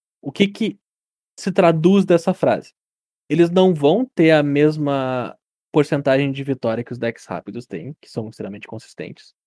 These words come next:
Você não vai conseguir jogar a mesma quantidade de partidas que eles por hora, então tua,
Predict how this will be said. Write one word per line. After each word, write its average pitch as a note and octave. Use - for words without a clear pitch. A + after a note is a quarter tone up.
Você -
não C#3+
vai D3
conseguir D3+
jogar C3+
a B2+
mesma C3
quantidade C3+
de A3+
partidas E3
que -
eles B2
por B2
hora, A2
então C3
tua, B2